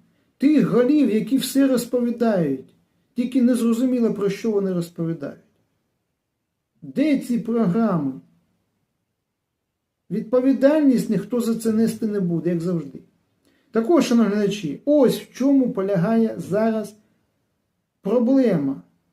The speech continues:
В тому, що в законодавстві це виписано, а міські голови навіть і не читали про це, і не знають про це,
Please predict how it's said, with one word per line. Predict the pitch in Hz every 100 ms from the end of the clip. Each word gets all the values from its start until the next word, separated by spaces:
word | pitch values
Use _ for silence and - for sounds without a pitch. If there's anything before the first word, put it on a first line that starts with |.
| _
В |
тому, | - 269 277 247
що | 214 - 208 170 143 -
в |
законодавстві | 143 240 240 247 240 226 208 185 190
це | 170 202
виписано, | 202 269 220 175 160 147
а | 220
міські | 226 262 - -
голови | 240 196 285 254 214 190
навіть | 196 226 220 - - _ _ _ _ _ _ _ _ -
і | 226
не | 240
читали | - 247 247 254 226
про | 170 - 165
це, | - 147
і | - 254
не | 262
знають | 240 202 226 247 240 -
про | 202 175
це, | - 151